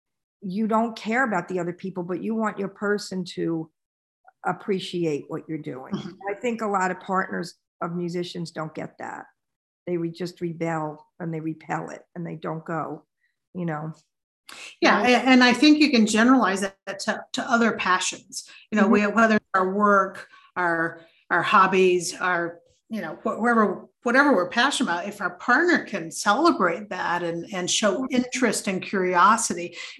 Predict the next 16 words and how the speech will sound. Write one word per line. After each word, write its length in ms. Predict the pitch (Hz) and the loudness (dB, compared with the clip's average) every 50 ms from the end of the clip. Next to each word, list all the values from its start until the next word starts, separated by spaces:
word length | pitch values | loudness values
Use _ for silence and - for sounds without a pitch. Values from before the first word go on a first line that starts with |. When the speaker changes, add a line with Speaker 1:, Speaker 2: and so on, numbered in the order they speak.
| _ - | _ 2
Speaker 2:
br-, 260 | 226 233 247 233 220 | 4 4 4 4 2
bringing 500 | 214 233 247 254 262 277 294 294 277 247 | 4 6 8 10 10 10 10 10 8 6
the, 220 | - 190 170 165 180 | 4 2 0 -2 -4
the 140 | 185 180 - | -8 -6 -2
element 360 | 180 202 226 240 226 220 196 | 2 4 4 6 4 4 2
of 240 | 185 170 160 - - _ _ _ _ _ _ _ | 0 -4 -6 -10 -16 _ _ _ _ _ _ _
compassion 760 | - 233 208 208 - - 208 190 208 220 214 - 277 247 233 214 | -4 -4 -4 -4 -4 -2 0 2 2 2 4 4 4 4 4 4
and 180 | 196 185 - - | 2 0 -4 -4
curiosity 720 | - 202 185 180 165 147 143 165 - - 269 254 262 254 | -4 -2 -2 -2 0 0 0 0 0 0 2 2 2 2
to 120 | 254 269 | 2 0
the 140 | 247 247 240 | -2 -2 -2
table 380 | 233 - 247 240 233 226 240 233 | -4 -4 -4 -2 0 0 0 0
so 200 | 240 - 220 180 | -2 -2 -2 0
that 220 | 175 175 165 - | 0 0 -2 -2
you 240 | - 202 208 208 208 | -4 -2 -2 -2 -2
can 360 | 208 - 196 165 165 160 - | -2 -4 -4 -2 -2 -4 -6